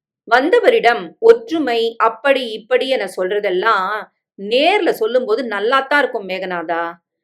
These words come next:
என்னதான் தாயும் பிள்ளையமானாலும் வாயும் வயிறும் வேற தானே. அதனால நான் சொல்றபடி செய். பேசாம யார் யாருக்கு எந்தெந்த சொத்துன்னு சரியா பிரிச்சு, உனக்கப்புறம்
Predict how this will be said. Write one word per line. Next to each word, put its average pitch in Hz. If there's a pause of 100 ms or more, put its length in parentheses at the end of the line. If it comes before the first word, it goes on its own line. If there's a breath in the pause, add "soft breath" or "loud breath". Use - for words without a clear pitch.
(240)
என்னதான் 226
தாயும் 240
பிள்ளையமானாலும் 208
வாயும் 214
வயிறும் 202
வேற 185
தானே. 180 (760)
அதனால 233
நான் 262
சொல்றபடி 269
செய். 185 (580)
பேசாம 214
யார் 214
யாருக்கு 214
எந்தெந்த 220
சொத்துன்னு 220
சரியா 220
பிரிச்சு, 202 (440)
உனக்கப்புறம் 208